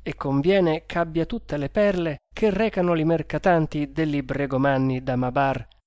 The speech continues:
che è la migliore provincia che abbia l'India. Questi sono idolatri, e vivono ad agura d'uccelli e di bestie più che d'altra gente.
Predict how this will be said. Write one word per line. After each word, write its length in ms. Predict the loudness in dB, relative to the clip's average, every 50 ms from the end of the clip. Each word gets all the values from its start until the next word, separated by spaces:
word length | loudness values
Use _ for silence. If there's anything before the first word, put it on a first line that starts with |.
| _ _ _ _ _ _
che 100 | -8 -4
è 40 | -4 -2
la 120 | 0 0
migliore 400 | 0 0 0 0 0 0 0 -2
provincia 540 | -4 -4 -4 0 0 0 0 0 -2 -4 -6
che 80 | -6
abbia 240 | -8 -8 -6 -6 -6
l'India. 420 | -6 -6 -6 -8 -8 -8 -8 -10 -12 -12 -16 -18 _ _ _ _ _ _ _ _ _ _ _ _ _ _ _ _ _ _ _ _ _ _ -8
Questi 420 | -6 -4 -4 -4 -4 -6 -8 -8 -6
sono 320 | -2 0 0 0 2 0
idolatri, 640 | -2 -2 -4 -2 0 2 2 2 0 0 -4 -10 -10 -12 -16 _ _ _ _ _ -14 -6
e 120 | -2 -2 -2
vivono 600 | 0 -2 -2 0 0 0 2 2 2 2 2 2
ad 200 | 2 0 2 0
agura 400 | 0 0 0 -2 0 0 0 -2
d'uccelli 640 | -2 -6 -4 -2 0 2 2 2 2 2 0 -2 -2
e 160 | -2 -4 -6
di 120 | -4 -4
bestie 520 | -4 -2 -2 -2 -2 -4 -6 -8 -8 -8 -8
più 180 | -6 -8 -8
che 160 | -8 -8 -10 -8
d'altra 400 | -6 -6 -6 -6 -6 -6 -6 -4
gente. 500 | -2 -2 -2 -2 -2 -4 -6 -8 -12